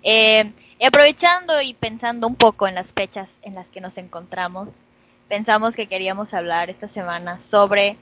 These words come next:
las expectativas y realidades de las graduaciones, eh, porque pues en este momento deberíamos estar en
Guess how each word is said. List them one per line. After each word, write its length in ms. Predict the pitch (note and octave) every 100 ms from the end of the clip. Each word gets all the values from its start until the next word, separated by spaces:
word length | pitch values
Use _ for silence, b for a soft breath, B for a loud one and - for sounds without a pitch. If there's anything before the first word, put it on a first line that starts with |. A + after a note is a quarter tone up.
| b b b
las 380 | G3+ G#3+ A3+ -
expectativas 960 | A3+ - A#3+ - A#3 B3 C4+ C#4+ C#4+ D#4 - -
y 140 | A#3
realidades 720 | G#3+ G3 F#3+ F#3+ G3 A#3 B3+ -
de 100 | F#3+
las 260 | F#3 G#3+ A3
graduaciones, 720 | G#3 F#3 F#3 - F3+ G3 C#4 - - _ -
eh, 320 | F#3+ F3+ F3 F#3+ - - _
porque 280 | G3 G3+ G3+
pues 220 | - F3+ -
en 120 | G3
este 200 | G#3 A#3
momento 560 | F3+ F3+ G3+ F#3+ F3+ - _ b b -
deberíamos 480 | A3+ D4 G#4+ E4+ B3
estar 320 | - A3+ A#3
en 360 | A#3+ G#3+ G3